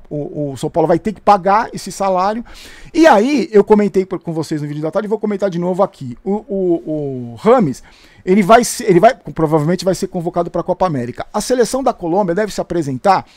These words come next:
na última semana do mês de maio. Então, depois do dia vinte, vinte e poucos, ele já vai pra seleção da Colômbia. Só que aí, então ele já vai...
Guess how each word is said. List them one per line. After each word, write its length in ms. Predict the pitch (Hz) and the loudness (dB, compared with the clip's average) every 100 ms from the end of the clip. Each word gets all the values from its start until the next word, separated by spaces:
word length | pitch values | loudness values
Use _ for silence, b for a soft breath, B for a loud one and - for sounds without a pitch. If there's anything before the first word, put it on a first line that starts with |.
| b b - | b b 0
na 160 | 202 | 4
última 420 | 202 285 - 277 | 4 4 0 -2
semana 520 | 247 240 202 220 233 220 | 0 0 2 2 2 0
do 280 | 202 147 | -2 0
mês 180 | 185 202 | 2 0
de 100 | 180 | 0
maio. 460 | 190 160 143 120 107 b b - | 0 0 -2 -6 -10 b b -12
Então, 280 | 233 - 233 | -8 -6 -6
depois 260 | 165 185 | -2 0
do 80 | 156 | 0
dia 200 | 131 139 | 0 -2
vinte, 420 | 113 160 180 - | 0 -2 -2 -4
vinte 160 | 123 151 | -10 -8
e 40 | |
poucos, 260 | - 190 214 | -6 -4 -4
ele 100 | 214 | -2
já 120 | 202 | -2
vai 140 | 202 | -2
pra 120 | 202 196 | -4 -6
seleção 360 | 196 196 196 | -8 -8 -10
da 80 | 190 | -10
Colômbia. 460 | 208 196 123 98 - b b b b | -8 -8 -10 -12 -18 b b b b
Só 260 | - 285 339 | 0 4 4
que 100 | - | 4
aí, 400 | 202 240 233 - - | 4 4 0 -4 -4
então 260 | 175 247 | 4 6
ele 80 | 285 | 8
já 80 | 240 | 6
vai... 260 | 208 170 | 2 0